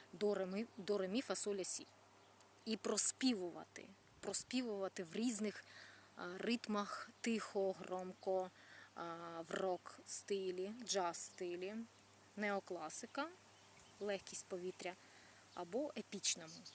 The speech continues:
Земля, твердість, фундаментальність, впевненість, чіткість. І це все об'єднуєте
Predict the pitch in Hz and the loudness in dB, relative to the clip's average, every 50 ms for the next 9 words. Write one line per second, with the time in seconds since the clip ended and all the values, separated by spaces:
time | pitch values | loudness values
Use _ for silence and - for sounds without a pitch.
0 | - - - - - - - - 214 175 - 196 202 196 190 180 165 - - - | -20 -20 -20 -20 -20 -20 -20 -20 0 0 0 0 0 -4 -8 -8 -10 -10 -14 -12
1 | - 180 180 196 233 226 269 294 - - - 190 185 - 175 175 175 170 - 180 | -8 -8 -6 -6 -8 -8 -2 -2 -2 -2 -2 -8 -14 -16 -16 -18 -18 -14 -10 -8
2 | 175 196 220 233 233 240 233 - - - - 185 170 165 165 170 156 156 - 165 | -8 -6 -6 -8 -8 -6 -4 -4 -4 -4 -6 -10 -12 -12 -12 -16 -20 -20 -14 -8
3 | - - - - - - - - - - - - - - - - - - - - | -6 -6 -6 -6 -10 -16 -20 -20 -20 -20 -20 -20 -20 -20 -20 -20 -18 -18 -4 2
4 | - - 226 208 - - - 185 - - - - - - - - - - - - | 2 2 2 2 -4 -12 -6 0 0 0 0 0 -6 -16 -20 -20 -20 -20 -20 -20
5 | - - - - - - - - - - - - - - - 220 208 - - 339 | -20 -20 -20 -20 -20 -20 -20 -20 -20 -20 -20 -20 -20 -14 -10 2 6 8 8 8
6 | 349 349 - - - 226 220 202 175 170 185 - - 262 285 - 262 262 254 247 | 6 6 8 8 8 8 6 0 -8 -12 -14 -8 -6 -6 -6 -4 -4 -4 -6 -6
7 | - - 208 | -8 -10 -12